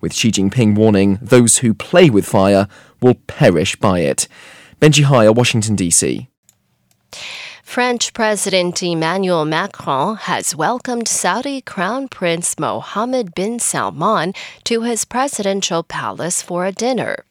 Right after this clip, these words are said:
Speaker 2: The move marks another step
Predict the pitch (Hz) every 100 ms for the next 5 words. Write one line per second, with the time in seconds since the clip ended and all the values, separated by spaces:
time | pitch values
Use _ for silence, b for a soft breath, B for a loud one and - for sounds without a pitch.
0 | _ B B B B B 208 208 202 196
1 | 180 170 180 - - 147 123 160 151 104
2 | - - 180 190